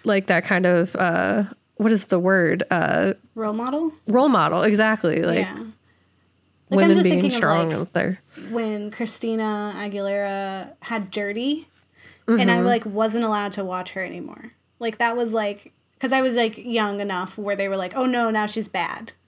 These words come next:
Speaker 2: right?
Speaker 1: Mm-hmm.
Speaker 2: Like, and that's all we ever had. Like, we had the Disney girls who just went bad at one point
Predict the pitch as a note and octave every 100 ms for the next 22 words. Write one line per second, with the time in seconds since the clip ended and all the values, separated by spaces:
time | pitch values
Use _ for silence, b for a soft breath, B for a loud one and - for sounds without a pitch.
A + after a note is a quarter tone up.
0 | _ A#3 A3 A#3 A#3+ B3 B3+ B3 C4 C#4
1 | B B - C4+ B3 A#3 _ - D#4 D#4+
2 | D#4 D#4 C#4+ C4+ A#3 A3 G3 G3 E3+ A3
3 | - A#3 B3 G#3 A#3+ A3 A3 A3 B B
4 | B G#3+ G#3 C4 A#3+ C4+ C4 C#4 C#4 -
5 | _ - B3 A#3+ A3+ A3 - G#3+ B3 A#3
6 | A3+ A3+ G#3+ G3 G3+ F#3 F#3 - - G3
7 | G3+ F#3+ F#3+ G3 F3 E3+